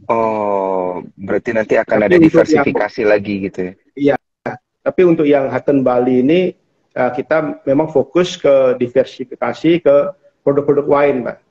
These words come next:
Speaker 2: Eh, seperti kemarin,
Speaker 1: Ah, baik.
Speaker 2: kita barusan juga launching satu produk kita yang sparkling Shiraz gitu.
Speaker 1: Hmm. Hmm.
Speaker 2: Ya, itu kita baru launching. Di, di pipeline kita masih ada juga produk-produk yang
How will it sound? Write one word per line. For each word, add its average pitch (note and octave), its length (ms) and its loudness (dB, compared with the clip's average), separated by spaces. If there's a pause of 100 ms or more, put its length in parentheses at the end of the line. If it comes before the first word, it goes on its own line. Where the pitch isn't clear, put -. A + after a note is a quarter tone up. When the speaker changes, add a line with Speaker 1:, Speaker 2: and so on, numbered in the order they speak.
(420)
Speaker 2:
Eh, - 180 -10
seperti - 400 -4
kemarin, D3 400 2
Speaker 1:
Ah, - 80 -10 (400)
baik. G2+ 240 0
Speaker 2:
kita D#3+ 160 -2
barusan D3 480 0
juga - 320 -2
launching D#3 560 0
satu D3 240 -2
produk B2+ 320 0
kita D3+ 480 -4 (400)
yang A#2+ 160 -2
sparkling B2+ 400 -4
Shiraz C3+ 480 -2
gitu. A#2 240 -12
Speaker 1:
Hmm. A2 120 -4 (840)
Hmm. G2+ 240 -8 (640)
Speaker 2:
Ya, A2+ 320 -2
itu - 160 -8
kita B2+ 160 -4
baru A#2 180 -4
launching. A#2 460 -6
Di, B2+ 100 0
di C#3+ 140 -2
pipeline C#3 480 0
kita D#3 160 -2
masih C#3+ 240 -2
ada C3+ 240 2
juga C#3 240 0
produk-produk C#3 420 -2
yang C3 160 0